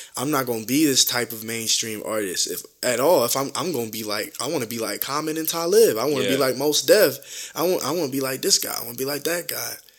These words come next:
Speaker 1: And, um, just the music direction took off completely, like, completely.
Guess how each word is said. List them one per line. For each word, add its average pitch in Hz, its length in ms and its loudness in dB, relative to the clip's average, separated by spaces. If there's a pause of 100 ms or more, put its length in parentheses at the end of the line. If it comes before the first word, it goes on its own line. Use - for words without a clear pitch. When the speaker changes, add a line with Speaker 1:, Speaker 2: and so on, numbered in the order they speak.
(440)
Speaker 1:
And, 110 520 -2
um, 98 500 -8 (680)
just 107 220 2
the 95 60 -6
music 117 340 -2
direction 98 500 -2
took 90 280 -6
off 98 320 -4
completely, 67 880 -8
like, - 240 -8
completely. - 880 -10